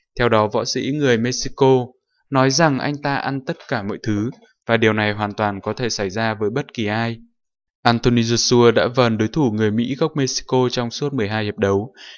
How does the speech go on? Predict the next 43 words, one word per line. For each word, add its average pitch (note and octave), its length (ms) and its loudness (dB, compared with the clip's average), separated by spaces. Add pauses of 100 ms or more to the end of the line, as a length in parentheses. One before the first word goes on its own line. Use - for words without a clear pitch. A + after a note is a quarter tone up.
để A#2 180 2
đòi A#2 280 4
lại A2+ 200 2
những B2 100 -4
danh C3+ 180 0
hiệu C3+ 260 0
thế A2+ 120 0
giới G#2 200 2
hạng A#2 200 -6
nặng A#2 160 -2 (120)
mà G#2 120 -2
anh A2 160 -2
đã G2 140 -2
đánh G#2 180 -4
mất C#3 140 -4 (100)
vào G#2 140 -4 (100)
tay A2+ 120 0
Ruiz A#2 320 0 (180)
vào G2 160 2 (100)
đầu G2+ 260 2
tháng G2 120 -8
sáu. G#2 400 2 (540)
Sau A2+ 260 2
đó, G#2+ 200 6
Ruiz B2+ 300 4 (140)
tiết D3 160 0
lộ A#2 140 0
rằng G#2 340 -2 (280)
anh E3 140 -4
ta D#3+ 220 0
đã F2+ 100 -2
dành C3 260 -2
quá G#2+ 200 -2
nhiều C#3 180 -2
thời A2 140 -4
gian A2 300 -2
để G2 100 -2
ăn G#2+ 200 -2
mừng G2+ 200 -2
chiến F#2+ 220 -2
thắng F#2+ 180 -6
của A#2+ 180 -2
mình G2 260 -2